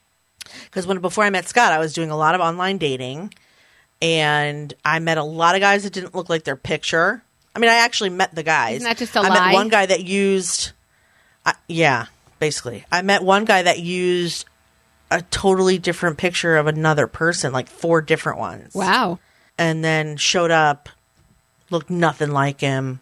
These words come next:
Speaker 1: Guy's married. Uh, yeah.
Speaker 2: So did you
Speaker 1: One
Speaker 2: show up to
Speaker 1: guy,
Speaker 2: those
Speaker 1: I
Speaker 2: dates alone? Did you just show up alone?
Speaker 1: Yes.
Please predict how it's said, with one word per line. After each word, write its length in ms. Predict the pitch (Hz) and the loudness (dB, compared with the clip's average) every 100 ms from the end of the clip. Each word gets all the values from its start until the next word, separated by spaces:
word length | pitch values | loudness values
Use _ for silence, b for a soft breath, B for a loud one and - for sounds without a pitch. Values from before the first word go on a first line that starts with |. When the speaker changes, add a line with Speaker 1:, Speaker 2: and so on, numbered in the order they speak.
| _ | _
Speaker 1:
Guy's 340 | 180 151 147 - | 0 0 -4 -6
married. 800 | 156 147 143 147 139 139 131 - _ _ _ _ _ b b b b b b - | -4 -4 -4 -6 -6 -8 -10 -18 _ _ _ _ _ b b b b b b -4
Uh, 600 | 143 113 117 110 87 - - | 0 0 -2 -6 -8 -10 -8
yeah. 240 | 147 113 | -6 -4
Speaker 2:
So 140 | - 285 | -2 -2
did 180 | 269 | 0
you 60 | 160 | 2
Speaker 1:
One 100 | 190 | 2
Speaker 2:
show 180 | 214 196 | 4 4
up 280 | 185 175 170 | 4 4 2
to 60 | |
Speaker 1:
guy, 80 | 240 | 2
Speaker 2:
those 80 | 233 | 0
Speaker 1:
I 40 | |
Speaker 2:
dates 280 | 165 220 233 | 0 -2 -2
alone? 560 | 196 185 180 202 269 277 | -4 -4 -4 -4 -8 -10
Did 140 | 220 202 | -10 -8
you 120 | 214 | -6
just 260 | 220 214 _ - | -8 -8 _ -14
show 240 | - 214 | -4 -2
up 140 | 202 208 | -2 -4
alone? 440 | 185 175 208 269 | -8 -6 -8 -8
Speaker 1:
Yes. 640 | 156 143 127 127 - - - | -2 -2 -2 -6 -8 -10 -12